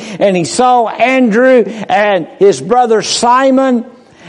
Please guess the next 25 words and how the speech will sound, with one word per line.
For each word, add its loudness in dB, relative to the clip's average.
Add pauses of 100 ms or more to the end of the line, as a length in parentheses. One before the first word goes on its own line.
and -2
they 2
were 2
what? -2
They 2
were 2
busy 0
at -2
their 2
trade. -2
They 2
were 0
fishermen. -2 (840)
They 0
were 2
no 2
doubt -2
at -4 (180)
their 0 (760)
boats, -2 (580)
and -2
they 0
had -2
their 2
nets, -4